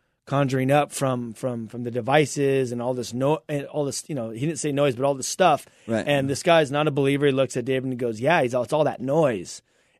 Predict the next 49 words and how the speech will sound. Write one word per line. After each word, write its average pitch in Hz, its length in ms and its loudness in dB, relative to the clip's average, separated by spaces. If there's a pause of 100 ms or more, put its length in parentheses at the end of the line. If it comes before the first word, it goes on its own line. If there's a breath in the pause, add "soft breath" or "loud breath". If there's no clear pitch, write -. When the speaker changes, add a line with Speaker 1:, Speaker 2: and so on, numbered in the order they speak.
Speaker 1:
And 147 140 -2
David's 151 280 2
like, 139 160 2
"That's 160 200 2
funny 202 200 4
you 170 80 2
said 247 260 4
that, 143 200 4
because 160 400 4 (320 soft breath)
our 156 180 2
tours 180 380 6
are 143 60 0
called 170 440 4
Kill 170 300 2
the 143 100 -2
Noise." 123 600 2
Speaker 2:
Mm. - 40 -20 (520)
Speaker 1:
And 151 140 2
it 185 80 6
is. 214 480 4
It's 151 300 -6
all, 156 520 2 (520)
it's 147 180 -6
all 156 300 2
this 151 260 0
noise 139 600 0
that, 135 420 -2
uh, 131 220 -4
gets 143 320 -6
you 175 60 -6
so 170 180 2
distracted. 151 680 -2
And, 120 200 -6 (340)
you 151 60 -12
know, 156 80 2
I - 20 6
was 156 80 0
telling 175 220 2
you 170 80 0
earlier 160 240 2
today, 175 260 2
I 147 140 4
just 170 260 -8
walked 143 320 0
in 151 160 0
from, 143 300 0
um, 127 320 -2
Joshua 135 480 -2
Tree. 123 400 -6